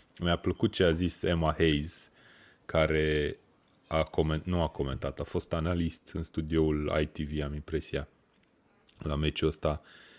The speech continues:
A zis că, băi, Pandev a plecat mai repede și a fost surprins în offside din cauza că are o vârstă și, uh,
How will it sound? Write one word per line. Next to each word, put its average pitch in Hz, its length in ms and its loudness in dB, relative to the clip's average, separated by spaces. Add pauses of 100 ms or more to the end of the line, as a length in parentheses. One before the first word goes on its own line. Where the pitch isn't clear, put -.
(140)
A 90 80 0
zis 92 220 2
că, - 140 0
băi, 87 240 4
Pandev 95 680 2
a 92 160 4
plecat - 680 4
mai 85 220 2
repede 85 720 2
și - 140 -4
a 76 60 2
fost - 300 -6
surprins 82 420 -4
în 85 100 -4
offside 101 280 -2
din 101 160 -4
cauza 101 280 0
că - 180 -6 (120)
are 101 200 2
o 95 40 2
vârstă 101 600 0 (1800)
și, 90 800 0 (100)
uh, 85 520 2